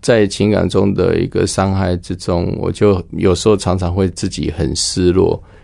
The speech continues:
我是一个很，很糟的人，因为我背叛了两个女生，甚至在之前的一个情感之中，我也伤害了她们。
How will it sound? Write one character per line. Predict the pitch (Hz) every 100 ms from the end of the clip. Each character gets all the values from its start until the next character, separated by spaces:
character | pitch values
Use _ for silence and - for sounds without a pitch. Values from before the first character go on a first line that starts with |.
| -
我 | - 95
是 | - 101
一 | 101
个 | 101 95
很， | 92 90 80 82 - -
很 | - 87 87
糟 | 87 123 147
的 | 110
人， | 90 80 - 107 - _ -
因 | 101 104
为 | 95
我 | 85 80 80 85 -
背 | - 98
叛 | 95 92 87
了 | 82 82 - - -
两 | 87 85
个 | 90
女 | 90 85
生， | - 107 104 107
甚 | - 107
至 |
在 | 101 107
之 | 95 104
前 | - 82
的 | 85 90
一 |
个 | 92
情 | 87 90 95
感 | 85 87
之 | 90
中， | 95 92
我 | 85
也 | 80
伤 | - 92
害 | 92 87
了 | 80
她 | - 85
们。 | 85 80